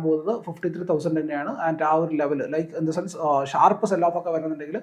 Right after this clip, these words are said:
ഈ ഒരു ലെവലിൻ്റെ താഴത്തേക്ക് തന്നെ മാർക്കറ്റ് അപ്രോച്ച് ചെയ്യേണ്ടതുണ്ട് എന്നുള്ളതാണ്. So what if, ആ, again ആ market-ിൽ gap up or gap down-ുകളാണ് ഉണ്ടാവുന്നതെന്നുണ്ടെങ്കിൽ, see gap up ഉണ്ടാവുകയാണെന്നുണ്ടെങ്കിൽ again ഞാനൊന്ന് അത്ര അഗ്രസീവായിട്ട് ഞാൻ പ്ലാൻ ചെയ്യില്ല, കാരണം ഇത്രയും നല്ല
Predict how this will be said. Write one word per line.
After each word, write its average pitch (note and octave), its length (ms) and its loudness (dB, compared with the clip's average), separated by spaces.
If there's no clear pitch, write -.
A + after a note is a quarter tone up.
ഈ A#3+ 100 6
ഒരു G#3 120 8
ലെവലിൻ്റെ F3+ 320 6
താഴത്തേക്ക് E3+ 460 4
തന്നെ F3 240 0
മാർക്കറ്റ് D3 280 -4
അപ്രോച്ച് D3 360 -8
ചെയ്യേണ്ടതുണ്ട് C#3+ 520 0
എന്നുള്ളതാണ്. G#2 380 -8
So C#4 120 -2
what A#3 180 8
if, G#3 160 -2
ആ, - 20 8
again F#3+ 320 10
ആ - 100 4
market-ിൽ E3+ 320 4
gap E3 200 4
up E3 140 -16
or F3 60 4
gap D#3+ 220 4
down-ുകളാണ് D#3 360 2
ഉണ്ടാവുന്നതെന്നുണ്ടെങ്കിൽ, C#3+ 640 -4
see G#3 80 0
gap G#3 280 8
up - 240 4
ഉണ്ടാവുകയാണെന്നുണ്ടെങ്കിൽ F#3+ 720 8
again G3 280 6
ഞാനൊന്ന് G#3+ 340 8
അത്ര A3+ 200 2
അഗ്രസീവായിട്ട് F#3 540 8
ഞാൻ E3 120 -2
പ്ലാൻ D3+ 180 6
ചെയ്യില്ല, D3 240 0
കാരണം G3+ 220 2
ഇത്രയും G#3+ 220 4
നല്ല G3 140 6